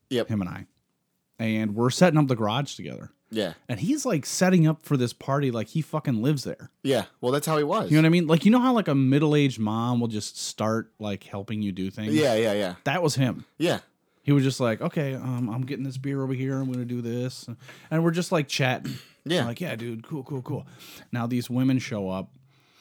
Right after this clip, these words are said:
Speaker 2: and they kn-, they were not really interested in me whatsoever. They were
Speaker 1: Yeah.
Speaker 2: just interested in making fun of me.
Speaker 1: Yeah.
Speaker 2: So they got to the front door,
Speaker 1: Mm-hmm.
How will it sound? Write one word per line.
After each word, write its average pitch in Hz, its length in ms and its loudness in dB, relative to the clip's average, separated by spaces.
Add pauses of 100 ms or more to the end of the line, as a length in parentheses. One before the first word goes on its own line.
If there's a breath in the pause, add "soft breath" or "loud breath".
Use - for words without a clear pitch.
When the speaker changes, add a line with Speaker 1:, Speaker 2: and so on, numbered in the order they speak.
(260 soft breath)
Speaker 2:
and 104 760 -6 (1500)
they 131 400 2
kn-, 139 220 4
they 139 140 6
were 147 120 8
not 123 220 4
really 101 260 -2
interested 101 400 -6
in 90 100 -4
me 85 140 -4
whatsoever. 78 560 -10
They 104 120 -2
were 113 120 2
Speaker 1:
Yeah. 110 80 -2
Speaker 2:
just - 220 -8
interested 120 500 -4
in 98 140 -4
making 95 340 -6
fun 92 380 -8
of 120 180 -6
me. 139 340 -2 (120)
Speaker 1:
Yeah. 139 380 0
Speaker 2:
So 123 240 2
they 147 260 2
got 127 400 0 (280)
to 117 180 0
the 98 120 -6
front 117 580 -6
door, 107 540 -6 (160)
Speaker 1:
Mm-hmm. 117 260 -8